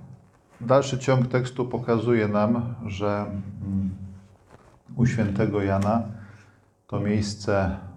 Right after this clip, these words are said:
prawa, to co u Żydów jest prawem, zastąpiła osoba Jezusa Chrystusa.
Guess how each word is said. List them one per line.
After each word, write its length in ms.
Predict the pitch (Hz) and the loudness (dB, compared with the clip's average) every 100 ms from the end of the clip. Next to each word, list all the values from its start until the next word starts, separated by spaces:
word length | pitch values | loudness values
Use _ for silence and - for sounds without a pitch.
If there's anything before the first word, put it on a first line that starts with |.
| - | -8
prawa, 720 | - 98 98 98 107 127 - - - - | 2 4 4 4 2 0 -6 -12 -18 -18
to 100 | 90 | -14
co 180 | - | -10
u 60 | 95 | -6
Żydów 300 | 95 98 92 | -4 -4 -4
jest 240 | 90 - | -6 -6
prawem, 600 | - 92 95 110 120 120 - - - _ _ | -2 0 0 0 -2 -4 -12 -18 -20 _ _
zastąpiła 1300 | 135 104 104 110 104 101 113 110 110 92 - - 104 104 | -2 -2 0 -2 -2 0 0 0 0 -2 -6 -2 0 0
osoba 460 | 101 - 107 104 | -2 -2 0 0
Jezusa 420 | 101 95 98 - 95 | 0 -2 -4 -4 -4
Chrystusa. 720 | 95 92 92 - 90 98 92 | -4 -8 -8 -12 -14 -12 -14